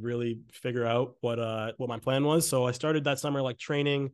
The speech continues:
for baseball and, like, going hard and making videos and blah, blah, blah. And then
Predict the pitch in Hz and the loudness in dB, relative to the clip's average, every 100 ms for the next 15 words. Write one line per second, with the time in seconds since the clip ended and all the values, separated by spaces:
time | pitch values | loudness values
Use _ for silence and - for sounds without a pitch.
0 | _ _ _ - 135 127 147 143 151 143 | _ _ _ -8 -6 -2 -4 -2 0 2
1 | 139 139 127 123 117 120 127 113 135 135 | 2 0 -2 -8 -8 -6 -6 -4 -2 0
2 | 131 123 123 123 120 131 131 131 120 117 | 0 0 -4 -6 -6 -2 0 -2 -2 -4
3 | 110 110 123 131 127 135 127 | -6 -6 -2 -2 0 -2 -2